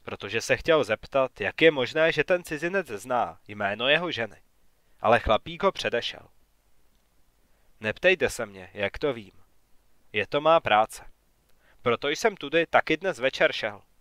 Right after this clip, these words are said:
Naštěstí." Letmo zhlédl na tmavou vodu a otřásl se. "Tak když toho o mně tolik víte," začal George, "řekněte mi jediný dobrý důvod,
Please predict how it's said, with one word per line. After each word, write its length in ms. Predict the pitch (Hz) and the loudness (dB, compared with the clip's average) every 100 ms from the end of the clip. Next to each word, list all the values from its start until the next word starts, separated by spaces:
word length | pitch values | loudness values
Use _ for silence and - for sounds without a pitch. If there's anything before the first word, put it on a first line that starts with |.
| _ _ _ _ | _ _ _ _
Naštěstí." 680 | 107 101 - 156 139 - - _ _ _ _ _ _ _ _ _ _ _ _ _ _ _ | -4 -4 -2 -4 -4 -10 -20 _ _ _ _ _ _ _ _ _ _ _ _ _ _ _
Letmo 400 | 117 110 - 175 | -4 -4 -4 -4
zhlédl 580 | 107 113 113 120 123 123 - - | -2 0 2 0 -2 -6 -10 -8
na 140 | 104 | -6
tmavou 540 | - 110 104 127 139 | -4 -4 -2 -2 -6
vodu 400 | 113 107 98 143 | -8 -8 -6 0
a 80 | 147 | 2
otřásl 540 | 101 - 117 113 - 92 | 2 2 2 2 0 -8
se. 160 | - - - _ _ _ _ _ _ _ _ _ _ _ _ _ _ | -14 -18 -20 _ _ _ _ _ _ _ _ _ _ _ _ _ _
"Tak 160 | - 110 | -2 -2
když 380 | 110 - 110 - | -4 -6 -6 -2
toho 320 | 165 165 160 | 2 4 4
o 80 | 127 | 0
mně 180 | 151 170 | -4 -2
tolik 300 | 190 196 117 | 2 2 0
víte," 400 | 135 - 80 - _ - | -10 -14 -16 -16 _ -8
začal 460 | 104 101 165 170 | -4 0 6 6
George, 440 | 131 107 90 - - _ _ _ _ _ - | 4 -6 -10 -18 -20 _ _ _ _ _ -4
"řekněte 500 | 113 - 135 131 165 | -2 -2 -4 0 2
mi 120 | 160 | 2
jediný 400 | 120 131 156 160 | 0 -2 -8 -2
dobrý 340 | 147 151 165 | -2 0 -4
důvod, 420 | 113 120 131 135 | -6 -6 -6 -6